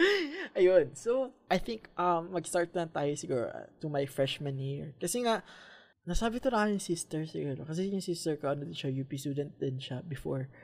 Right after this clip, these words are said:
U P graduate na ngayon. And she said to me na, um, "Freshman year of college is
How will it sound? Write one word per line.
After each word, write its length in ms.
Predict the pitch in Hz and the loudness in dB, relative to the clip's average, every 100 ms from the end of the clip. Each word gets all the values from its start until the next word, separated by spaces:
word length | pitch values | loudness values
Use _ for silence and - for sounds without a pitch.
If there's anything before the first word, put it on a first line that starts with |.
| - - _ - | -20 -20 _ -4
U 140 | 160 | 0
P 20 | 196 | 8
graduate 320 | 175 160 165 | 8 8 4
na 160 | 156 143 | 2 2
ngayon. 260 | 131 127 - | 2 0 -2
And 160 | 143 143 | -4 -2
she 160 | 156 | -2
said 160 | 151 151 | -2 -2
to 80 | 143 | -2
me 140 | 139 | -2
na, 240 | 139 139 - | -4 -6 -6
um, 320 | 131 127 110 - - _ _ - | 0 2 2 0 -10 _ _ -6
"Freshman 400 | - 190 226 214 | 2 2 4 2
year 240 | 220 190 160 | 8 8 8
of 160 | 160 | 4
college 400 | - 143 143 - | 2 2 2 -2
is 240 | 143 - | -4 -4